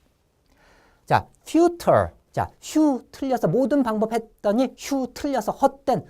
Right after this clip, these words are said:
소용없는. 그다음에 rebel, 두목 뒤에 가서 베알, 칼로 뱄죠? 그래서 반역하다라는 뜻이죠. rebel, 반역하다. resurgent,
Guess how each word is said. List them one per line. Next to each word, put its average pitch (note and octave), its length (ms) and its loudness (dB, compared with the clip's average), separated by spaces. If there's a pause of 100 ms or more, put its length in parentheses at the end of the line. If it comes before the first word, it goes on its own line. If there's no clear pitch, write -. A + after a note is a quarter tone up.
소용없는. F#3 640 0 (180)
그다음에 E3 380 0
rebel, D#3+ 580 4 (320)
두목 A3+ 320 2
뒤에 F#3 380 4
가서 D3+ 640 6
베알, E3 340 4
칼로 G#3 240 -2
뱄죠? F#3 460 6 (120)
그래서 B2+ 300 -6
반역하다라는 E3 1120 -4
뜻이죠. - 360 -10 (160)
rebel, B2 440 -2
반역하다. A#2 540 4 (240)
resurgent, G#3 880 4